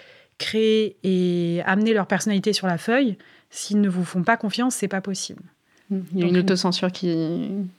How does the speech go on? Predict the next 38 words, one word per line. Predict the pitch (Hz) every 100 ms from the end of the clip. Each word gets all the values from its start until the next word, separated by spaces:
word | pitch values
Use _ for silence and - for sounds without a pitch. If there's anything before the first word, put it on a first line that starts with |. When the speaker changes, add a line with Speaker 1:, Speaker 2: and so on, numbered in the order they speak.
| -
Speaker 2:
qui | - 180
est |
rédhibitoire. | 175 175 175 196 175 160 -
Speaker 1:
Ah | - _ - - -
oui. | 214 254
Oui, |
parce | 254 240
que | 240 233
si | 214 - 240
vous, | 208 208 262 285 285 277
si, | 240 - 226 - _ - -
enfin, | 208 180
si | 202
toi, | - 294 294
t'es | 254
rigide | 240 220 226
en | 202
tant | 202
que | 202
professeur, | - 196 214 - 220 247 269 254 240
eux, | 254
ils | 226
vont | 220
la, | 208 220
ils | 214
vont | 208
avoir | 202 220
l'impression | 208 - 214 269
qu'en | 254 214
face, | 233 247 - - _ - - -
l'attente | 208 202 196 247 247
est | 214 208 _
très | - 277
précise | 269 - 247 - 262 233 196 - _ _ _ _ _ -
et | 214 208
que, | - 233
euh, | 233 240 226 196
ils, | 202 196